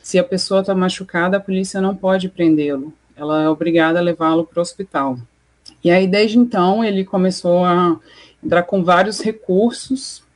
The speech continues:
pra poder se manter, é, internado ou respondendo em liberdade. Ele só foi preso porque a família conseguiu provas que mostraram que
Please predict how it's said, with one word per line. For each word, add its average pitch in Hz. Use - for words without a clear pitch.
pra 175
poder 185
se 214
manter, 202
é, 170
internado 185
ou 202
respondendo 190
em 190
liberdade. 175
Ele 170
só 185
foi 180
preso 196
porque 196
a 185
família 180
conseguiu 180
provas 175
que 165
mostraram 165
que 156